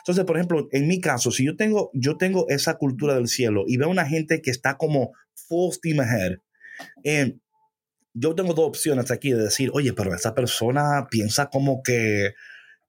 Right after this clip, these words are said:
eh, what-, whatever you, you wanna say, right?"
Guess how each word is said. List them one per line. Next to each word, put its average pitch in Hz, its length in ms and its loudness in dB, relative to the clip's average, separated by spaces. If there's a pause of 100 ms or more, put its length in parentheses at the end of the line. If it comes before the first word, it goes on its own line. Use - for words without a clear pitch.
(100)
eh, 107 640 0
what-, 113 300 0
whatever 156 480 0
you, 165 220 0
you 143 80 0
wanna 135 140 2
say, 110 180 0
right?" 123 260 0